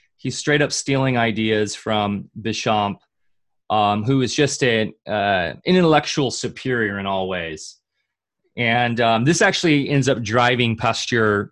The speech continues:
crazy in the next ten, fifteen years, because over and over ag-, again, Béchamp finds the true, um, nature to the issues that Pasteur has hired. So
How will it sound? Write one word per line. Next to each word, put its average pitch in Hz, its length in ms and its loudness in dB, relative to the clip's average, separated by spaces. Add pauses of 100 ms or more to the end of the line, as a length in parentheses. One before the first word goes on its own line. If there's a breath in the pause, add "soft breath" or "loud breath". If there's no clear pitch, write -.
crazy 123 880 -2
in 110 80 -8
the 110 80 -4
next 107 300 -4
ten, 107 200 -4
fifteen 107 460 -4
years, 107 540 -6 (400)
because 131 360 0
over 147 300 4
and 131 100 4
over 131 220 2
ag-, 127 260 0
again, 120 360 -2
Béchamp 117 480 -2 (160)
finds 117 420 -2
the 113 80 -6
true, 120 640 -2 (420 soft breath)
um, 101 640 2
nature 135 760 0
to 123 540 -2
the 123 140 0
issues 135 480 -2
that 110 440 0
Pasteur 120 440 -2
has 110 120 -2
hired. 113 380 -2
So 107 240 -2